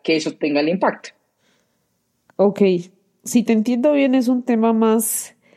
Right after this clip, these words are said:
Speaker 2: digamos, en tu caso particular, es un tema más de que dentro de la historia no tiene muchas veces sentido la inclusión. Y eso, digamos, es un argumento mucho más lógico del que he escuchado de la mayoría de la gente que se queja de esto, que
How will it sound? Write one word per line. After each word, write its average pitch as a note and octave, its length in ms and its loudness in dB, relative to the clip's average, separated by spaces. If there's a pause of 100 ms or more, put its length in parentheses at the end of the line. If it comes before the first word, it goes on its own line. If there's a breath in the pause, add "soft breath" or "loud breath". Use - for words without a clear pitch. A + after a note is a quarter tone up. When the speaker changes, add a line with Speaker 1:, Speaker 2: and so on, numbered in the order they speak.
(240 soft breath)
Speaker 2:
digamos, A3 320 0
en G3+ 140 0
tu G3 140 -2
caso A3+ 320 2
particular, A#3 480 0
es G3 140 -2
un G#3 100 -2
tema A3 200 0
más G#3+ 200 0
de G#3 60 -4
que A3 160 -2
dentro G#3 180 -2
de G3 60 2
la F#3 100 0
historia G3+ 360 -2
no G3+ 140 -2
tiene G3+ 180 -2
muchas G3+ 340 -2
veces F#3 300 0
sentido F3 520 0
la E3 100 0
inclusión. E3 640 -2 (380)
Y F#3+ 180 2
eso, E3+ 180 2
digamos, E3 540 -2 (340 soft breath)
es F#3+ 180 2
un G3+ 100 0
argumento G#3+ 520 0
mucho G#3 300 -2
más G3 180 2
lógico B3+ 360 0
del A#3+ 140 -2
que F#3+ 100 -2
he - 20 0
escuchado E3+ 460 -4
de E3 60 0
la F3+ 120 0
mayoría E3 420 -2
de D#3+ 40 -2
la F3+ 100 0
gente D#3+ 240 -4
que D#3+ 80 -6
se E3+ 140 -6
queja D#3+ 260 -2
de F3 200 2
esto, D#3 280 -4
que D#3 360 -2